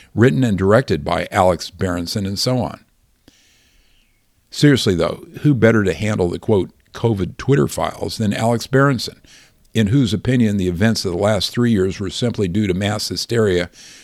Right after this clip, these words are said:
or pandemia, which is his fourteen ninety-nine book on Amazon, and certainly not to any kind of coordinated radical restructuring of society by the global capitalist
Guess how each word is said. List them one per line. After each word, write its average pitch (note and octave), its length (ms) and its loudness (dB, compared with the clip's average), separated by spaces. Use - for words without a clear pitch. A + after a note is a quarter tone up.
or A#2+ 500 0
pandemia, G2+ 720 -2
which E2+ 220 -4
is D#2+ 140 -4
his D2+ 160 -8
fourteen G2 440 -2
ninety-nine F2 500 -2
book F#2 200 0
on E2 160 -4
Amazon, F#2 540 -2
and A2+ 140 0
certainly G#2+ 340 2
not G2+ 240 0
to G2+ 100 -8
any G#2 200 0
kind F#2+ 240 -4
of D#2+ 140 -6
coordinated F#2 500 0
radical E2 400 0
restructuring E2 760 -2
of D2 80 -8
society G#2+ 520 0
by E2 160 0
the F2 80 -6
global F2+ 400 -2
capitalist F2+ 760 -6